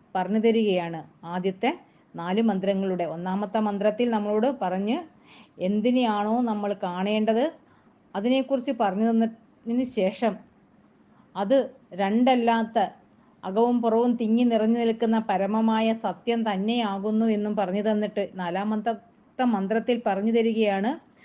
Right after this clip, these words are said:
അത്, അതിനെ അറിഞ്ഞിട്ട് അത് മാത്രമേ ഉള്ളൂ എന്ന ഒരു അറിവിലേക്ക് നമ്മൾ ഓരോരുത്തരും എത്തിച്ചേരണം. നമ്മളെല്ലാവരും ആ അറിവാകുന്നു എന്നൊരു തിരിച്ചറിവിലേക്ക്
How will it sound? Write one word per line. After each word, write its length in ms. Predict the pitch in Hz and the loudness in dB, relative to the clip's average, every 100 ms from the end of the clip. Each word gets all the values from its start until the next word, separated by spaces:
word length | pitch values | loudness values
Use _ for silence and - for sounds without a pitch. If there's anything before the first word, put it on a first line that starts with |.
| - - _ 170 | -20 -20 _ -6
അത്, 200 | 202 277 | 0 2
അതിനെ 640 | 269 - 208 214 262 320 | 0 -2 -6 0 0 2
അറിഞ്ഞിട്ട് 600 | 277 233 262 285 302 285 - | 0 2 2 0 0 -2 -2
അത് 240 | 202 247 | -4 -2
മാത്രമേ 1160 | 302 220 226 - 285 302 269 - _ _ 247 277 | 0 0 -2 -2 0 0 -2 -12 _ _ -2 0
ഉള്ളൂ 420 | 240 226 254 294 | 2 2 6 6
എന്ന 500 | 285 247 247 285 277 | 6 4 2 0 -2
ഒരു 260 | 226 226 285 | 0 2 0
അറിവിലേക്ക് 760 | 208 202 233 262 277 277 269 330 | -2 -4 -2 0 4 4 2 -2
നമ്മൾ 320 | 247 202 233 | -2 -2 -2
ഓരോരുത്തരും 720 | 208 208 226 - 254 311 277 | 0 0 -2 -2 -2 -2 -8
എത്തിച്ചേരണം. 680 | 185 - 262 247 190 185 - - | -10 -6 0 2 2 -2 -10 -16
നമ്മളെല്ലാവരും 800 | 180 196 220 196 202 214 226 | -10 -2 0 0 0 0 -2
ആ 120 | 208 185 | -2 -4
അറിവാകുന്നു 760 | 190 196 226 214 196 220 220 | -4 -4 -2 -2 0 0 2
എന്നൊരു 420 | 226 190 208 214 214 | 0 -2 -2 -4 -4
തിരിച്ചറിവിലേക്ക് 880 | 180 220 277 247 240 220 220 - 381 | -6 -4 -2 0 0 0 0 -4 -8